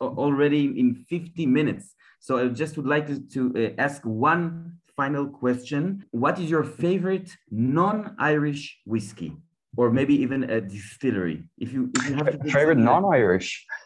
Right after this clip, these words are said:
Speaker 2: Oh, that's always easier to, I thought you were gonna ask me what's my favorite, uh, favorite non-Teeling, which is always, always a funny one. Do you
Speaker 1: No,
Speaker 2: know,
Speaker 1: no, that's
Speaker 2: do you know who
Speaker 1: okay.
Speaker 2: was, who's one of my favorite all times, and I've drank for many, Talisker.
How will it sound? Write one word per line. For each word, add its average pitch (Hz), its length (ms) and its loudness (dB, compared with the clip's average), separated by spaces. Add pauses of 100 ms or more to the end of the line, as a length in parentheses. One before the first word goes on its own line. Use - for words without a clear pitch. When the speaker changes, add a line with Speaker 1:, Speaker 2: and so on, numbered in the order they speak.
(120)
Speaker 2:
Oh, 151 100 8
that's 156 200 6
always 156 260 6
easier 139 340 6
to, 120 140 2
I 113 160 6
thought 147 200 2
you 143 60 4
were 131 80 6
gonna 127 140 4
ask 127 180 0
me 120 80 6
what's 117 240 4
my 110 120 2
favorite, 113 560 6
uh, 107 300 6 (300)
favorite 120 380 6
non-Teeling, 117 640 6
which 101 200 4
is 110 80 4
always, 107 560 4
always 120 320 6
a 110 60 -2
funny 117 260 4
one. 110 180 6 (300)
Do 120 80 8
you 147 40 8
Speaker 1:
No, 160 120 8
Speaker 2:
know, 175 80 4
Speaker 1:
no, 165 60 -2
that's 120 120 0
Speaker 2:
do - 60 2
you - 20 6
know 160 120 6
who 180 80 8
Speaker 1:
okay. 185 80 4
Speaker 2:
was, - 200 0
who's 151 220 6
one 143 160 4
of 143 80 6
my 139 100 6
favorite 131 420 6
all 127 200 8
times, 120 420 6
and 117 140 2
I've 107 180 0
drank 117 300 2
for 120 100 6
many, 113 300 6
Talisker. 120 600 2